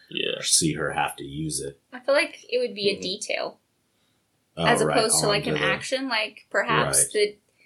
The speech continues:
Speaker 3: it was, like, the night and the ear was chipped.
Speaker 2: Okay, yeah.
Speaker 3: Do you know what I mean? Something like that,
Speaker 2: Uh-huh.
Speaker 3: because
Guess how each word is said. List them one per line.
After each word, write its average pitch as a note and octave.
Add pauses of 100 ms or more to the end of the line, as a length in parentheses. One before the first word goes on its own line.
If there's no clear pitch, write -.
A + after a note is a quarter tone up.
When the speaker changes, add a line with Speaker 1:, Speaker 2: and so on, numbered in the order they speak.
(280)
Speaker 3:
it G#3
was, G#3
like, G3
the G#3
night G3
and G3+
the G3
ear F#3+
was F#3
chipped. - (100)
Speaker 2:
Okay, D#2
yeah. D2
Speaker 3:
Do D2
you A3
know G#3
what G3
I G3
mean? F#3+
Something G#3+
like G3
that, -
Speaker 2:
Uh-huh. -
Speaker 3:
because F#3